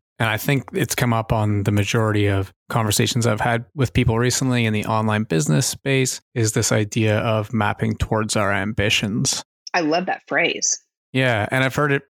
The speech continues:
Speaker 1: from a lot of people. It probably stems from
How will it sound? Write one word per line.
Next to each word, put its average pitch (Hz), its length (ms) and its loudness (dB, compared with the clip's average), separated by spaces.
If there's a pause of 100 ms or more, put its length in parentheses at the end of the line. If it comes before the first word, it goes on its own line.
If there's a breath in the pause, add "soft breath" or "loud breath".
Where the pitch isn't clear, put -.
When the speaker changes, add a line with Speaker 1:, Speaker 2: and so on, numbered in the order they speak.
(140)
Speaker 1:
from 143 160 0
a - 20 2
lot 127 160 0
of 117 60 0
people. 104 540 -2
It 127 100 -4
probably 113 300 2 (420)
stems 104 420 0
from - 840 0